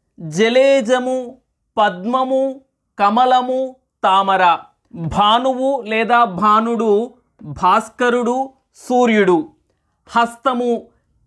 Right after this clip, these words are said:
చేయి, కరము. జెండా కేతనం, పతాకం. నరుడు మానవుడు, మనిషి,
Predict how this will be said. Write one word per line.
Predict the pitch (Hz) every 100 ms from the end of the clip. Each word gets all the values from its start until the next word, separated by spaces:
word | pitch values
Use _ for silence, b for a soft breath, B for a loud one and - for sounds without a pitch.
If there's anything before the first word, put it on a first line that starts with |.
| -
చేయి, | 240 226 247 247 254 262 269 _ _ _ _ -
కరము. | 220 214 220 220 226 233 233 _ _ _ _ - 160 156
జెండా | 214 220 214 226 220 220 - _ _ _ _
కేతనం, | 233 226 233 254 247 254 302 _ _ _ _ -
పతాకం. | - - 233 220 220 233 220 190 _ _ _ _ _ 170
నరుడు | 185 196 240 262 262 269 269 _ _ - 190
మానవుడు, | 190 202 233 254 254 254 240 262 277 - _
మనిషి, | 185 190 208 220 208 220 240 269